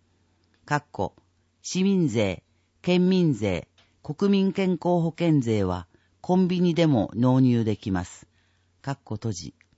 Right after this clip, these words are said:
また、安心で便利な口座振替もご利用ください。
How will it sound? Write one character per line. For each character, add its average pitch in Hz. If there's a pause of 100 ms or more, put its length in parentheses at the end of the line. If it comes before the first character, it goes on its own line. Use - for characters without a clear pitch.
(400)
ま 156
た、 - (420)
安 196
心 175
で 156 (380)
便 196
利 156
な 117
口 185
座 185
振 175
替 139
も 92
ご 123
利 131
用 135
く 120
だ 107
さ 107
い。 85